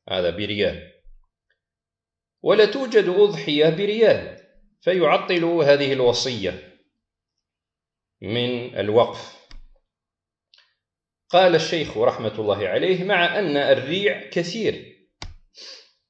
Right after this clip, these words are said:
قال: "وهذا حرام عليه"، أي على الموصى،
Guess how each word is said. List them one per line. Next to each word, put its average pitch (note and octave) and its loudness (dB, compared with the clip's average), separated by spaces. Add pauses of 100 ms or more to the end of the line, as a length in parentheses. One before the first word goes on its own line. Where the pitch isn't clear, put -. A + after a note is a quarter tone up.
(200)
قال: C3 2
"وهذا B2 6
حرام A2+ 0
عليه"، F#2+ -6
أي F#2 -4
على G2+ 0
الموصى، G#2+ -4